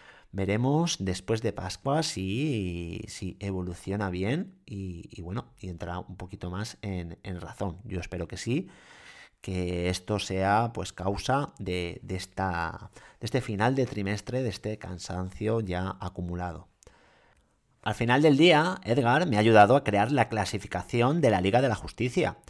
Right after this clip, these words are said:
Si queréis más información de esta liga, saber de qué trata,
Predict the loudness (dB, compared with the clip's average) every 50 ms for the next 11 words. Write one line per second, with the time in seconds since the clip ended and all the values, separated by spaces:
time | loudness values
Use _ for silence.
0 | -20 -20 -20 -20 _ -10 -6 -2 0 2 2 4 4 4 4 4 2 0 0 2
1 | 2 2 2 2 2 0 0 2 4 4 4 4 4 2 0 0 -2 -2 -2 0
2 | 2 2 4 4 4 4 2 0 -2 -2 -2 0 2 2 2 2 2 -2 -6 -8
3 | -8 -6 -4 -2 -2 -2 0 0 -2 -2 -2 -2 0 0 0 0 -2